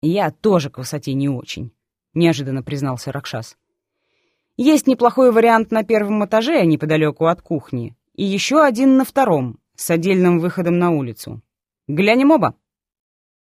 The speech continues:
"А их еще никто не занял?" удивилась. "Как раз в процессе обсуждения", кивнул Кир. "Мне, как заму, разрешили определиться в числе первых".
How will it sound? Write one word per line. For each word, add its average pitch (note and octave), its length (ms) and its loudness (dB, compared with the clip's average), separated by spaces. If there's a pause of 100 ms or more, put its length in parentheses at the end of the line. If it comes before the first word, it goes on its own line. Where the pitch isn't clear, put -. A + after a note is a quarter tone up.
(220)
"А E3 120 -4
их D#3+ 200 -4
еще D#3+ 220 0
никто F3+ 280 2
не F3+ 140 4
занял?" D#3+ 460 -2 (680)
удивилась. C3+ 640 -6 (1300)
"Как A3+ 200 -2
раз A#3 200 2
в - 60 -14
процессе G3+ 440 0
обсуждения", C#3+ 680 -4 (140)
кивнул D3+ 340 -2
Кир. A#2+ 280 -14 (520)
"Мне, F#3 300 2
как E3 180 -2
заму, F3+ 320 0
разрешили D3+ 580 -2
определиться D3+ 580 -4
в - 40 -20
числе B2+ 300 -12
первых". D#3+ 420 -4